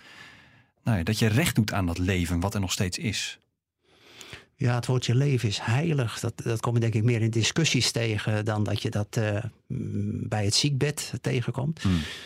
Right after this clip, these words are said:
Speaker 2: Eh, net een ander begrip als, eh, de beschermwaardigheid van het leven.
Speaker 1: Ja. Ja,
Speaker 2: Wat,
Speaker 1: dat
Speaker 2: wat
Speaker 1: zijn
Speaker 2: ik
Speaker 1: te-, te-, te-, ja, woorden, terminologie voor het publieke debat eigenlijk, hè?
Speaker 2: Ja,
Speaker 1: Ja.
Speaker 2: ja, ja. Kijk, waar het wel, eh, vertrouwen, eh, dat,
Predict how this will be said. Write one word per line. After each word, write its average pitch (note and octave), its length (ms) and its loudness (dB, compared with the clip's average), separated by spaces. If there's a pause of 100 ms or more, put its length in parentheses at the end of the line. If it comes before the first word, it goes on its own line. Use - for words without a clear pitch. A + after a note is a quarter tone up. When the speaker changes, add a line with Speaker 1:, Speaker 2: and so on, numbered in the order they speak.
(120)
Speaker 2:
Eh, - 160 -4 (480)
net G2+ 220 0
een G2+ 100 0
ander G#2+ 220 0
begrip A2 380 0
als, G2+ 340 0
eh, G#2 140 0
de A2 160 2
beschermwaardigheid A2 1160 0
van G#2 160 0
het G#2 180 0
leven. A2 420 0
Speaker 1:
Ja. G2+ 80 0
Ja, F3 180 2 (240)
Speaker 2:
Wat, B2 100 -10
Speaker 1:
dat G#2+ 120 4
Speaker 2:
wat C3 120 2
Speaker 1:
zijn D3 240 4
Speaker 2:
ik - 140 -2 (160)
Speaker 1:
te-, C3+ 260 2
te-, C3+ 240 -4
te-, C3 300 0
ja, A#2+ 380 2
woorden, C3+ 500 4
terminologie C3+ 500 4
voor B2+ 100 4
het B2 100 2
publieke B2 360 4
debat A#2 280 4
eigenlijk, F#2+ 340 -2
hè? D3 80 2
Speaker 2:
Ja, D#3+ 200 0
Speaker 1:
Ja. G#2+ 100 2
Speaker 2:
ja, B2+ 180 0
ja. A#2 180 -2 (400)
Kijk, C3+ 180 -2
waar C#3 160 2
het C3 120 -2
wel, D#3 360 -2
eh, - 420 -6
vertrouwen, F#3+ 920 0 (440)
eh, E3 120 -6 (320)
dat, - 360 -4